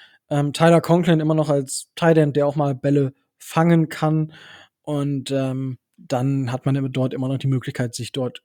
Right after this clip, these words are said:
deutlich über den Draft zu verbessern. Und in der Defense, ja, da muss man mal schauen. Äh, Jordan Whitehead ist nicht mehr, nicht mehr an Bord. Bryce Huff hat man,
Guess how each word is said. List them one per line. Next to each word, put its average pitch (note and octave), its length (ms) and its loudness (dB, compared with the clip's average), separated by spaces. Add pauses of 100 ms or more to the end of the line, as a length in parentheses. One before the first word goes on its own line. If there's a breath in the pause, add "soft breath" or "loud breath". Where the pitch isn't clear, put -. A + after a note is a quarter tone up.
(160)
deutlich D3+ 360 2
über B2 120 -10
den B2 280 -10
Draft B2+ 340 -6
zu C3+ 120 -10
verbessern. D#3 840 -4 (1200 loud breath)
Und D3 840 -4
in D3+ 160 -2
der D3+ 220 2
Defense, F3 1120 0 (920)
ja, D#3 540 2
da D3+ 100 4
muss F#3+ 180 4
man F#3+ 80 6
mal E3+ 120 6
schauen. A3+ 420 2 (500 soft breath)
Äh, D#3+ 200 4
Jordan D#3 340 4
Whitehead F#3 320 2
ist G3 140 -6
nicht F#3+ 120 -2
mehr, F#3 380 0 (340)
nicht E3 220 -4
mehr F3 160 -4
an D#3 240 -6
Bord. F3+ 380 -4 (380 loud breath)
Bryce D#3+ 360 0
Huff A3+ 320 0
hat F3+ 180 -4
man, E3+ 380 -2